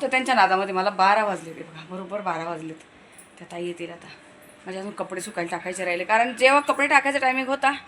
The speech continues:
ट्रायपॉड आणून ठेवलं, झालं तिकडे काम त्याचं. आता खूप घामाघूम झालीत.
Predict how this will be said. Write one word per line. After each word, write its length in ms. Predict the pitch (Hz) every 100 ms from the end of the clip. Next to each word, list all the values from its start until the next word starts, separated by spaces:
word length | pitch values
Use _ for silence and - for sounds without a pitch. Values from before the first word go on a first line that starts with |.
| - - - -
ट्रायपॉड 300 | 196 196 208
आणून 200 | 202 196
ठेवलं, 220 | 190 190
झालं 240 | 175 254 196
तिकडे 200 | 165 175
काम 180 | 170 170
त्याचं. 260 | 170 165 165
आता 180 | 220 262 - - - - - - - - - - - - - - - - -
खूप 120 | - 190
घामाघूम 380 | 190 185 185
झालीत. 340 | 180 180 160